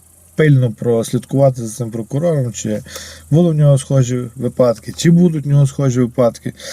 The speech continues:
Ну і надіюсь, якщо він, е, буде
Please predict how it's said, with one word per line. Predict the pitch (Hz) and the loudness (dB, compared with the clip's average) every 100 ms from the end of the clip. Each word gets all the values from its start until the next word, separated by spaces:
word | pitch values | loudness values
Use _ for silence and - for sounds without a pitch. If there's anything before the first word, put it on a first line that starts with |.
| - - - | -16 -14 0
Ну | 220 | 6
і | 202 | 6
надіюсь, | 175 180 151 | 6 4 2
якщо | 143 - 160 | -4 -2 0
він, | 147 139 | 2 0
е, | - 127 123 120 - - - - - - - | -2 -4 -4 -6 -10 -20 -20 -20 -20 -20 -6
буде | 147 151 139 139 | 0 2 4 4